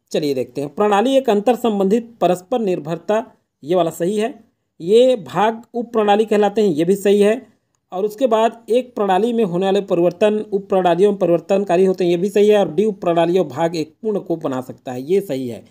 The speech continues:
तो ए, बी, सी और डी सही है। सी यहाँ पे करेक्ट आंसर होगा नाइंटी थ्री का। चलिए नाइंटी फ़ोर नंबर क्वेश्चन देख लेते हैं। प्रणाली के तत्व या घटक हैं, तो देखिए क्या क्या है, निवेश है, बिल्कुल सही।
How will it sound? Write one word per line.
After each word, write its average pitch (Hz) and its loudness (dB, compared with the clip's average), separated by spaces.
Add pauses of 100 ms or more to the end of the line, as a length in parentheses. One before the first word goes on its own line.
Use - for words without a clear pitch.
(300)
तो - -10
ए, 226 6
बी, 226 -4
सी 254 0
और 202 2
डी 208 -2
सही 185 -2
है। 156 -2
सी 247 -4
यहाँ 190 0
पे 202 -6
करेक्ट 175 -2
आंसर 156 -4
होगा 185 -2
नाइंटी 139 -4
थ्री 127 -8
का। - -16 (400)
चलिए 196 2
नाइंटी 180 -2
फ़ोर 247 2
नंबर 226 -2
क्वेश्चन 185 -6
देख 165 -4
लेते 160 -6
हैं। 202 -6 (460)
प्रणाली 214 -2
के 254 2
तत्व 254 -2
या 226 2
घटक 202 -4
हैं, 143 -6 (460)
तो 220 -8
देखिए 226 -2
क्या 202 0
क्या 226 0
है, 247 2
निवेश 214 4
है, 247 -2 (300)
बिल्कुल 190 0
सही। 233 0